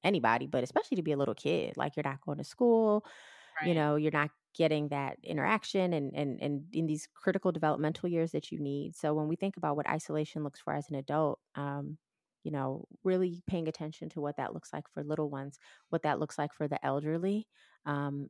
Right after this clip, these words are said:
Speaker 1: who don't have a lot of other things on their plate to keep them busy or distracted,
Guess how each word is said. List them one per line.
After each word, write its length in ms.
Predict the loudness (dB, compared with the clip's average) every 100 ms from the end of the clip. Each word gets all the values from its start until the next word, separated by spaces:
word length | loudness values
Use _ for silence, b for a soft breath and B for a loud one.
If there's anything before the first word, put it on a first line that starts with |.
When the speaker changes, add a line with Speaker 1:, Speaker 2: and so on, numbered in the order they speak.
| -6
Speaker 1:
who 340 | -2 0 0 0
don't 200 | 0 0
have 260 | -2 0
a 40 | 2
lot 180 | 0 0
of 60 |
other 200 | 0 0
things 280 | 0 -4 -2
on 120 | -2
their 120 | -2
plate 300 | 0 0 0 -4
to 80 |
keep 200 | -8 -6
them 140 | -4 -2
busy 280 | -4 -2 -4
or 80 |
distracted, 840 | -4 -8 -6 -6 -4 0 0 0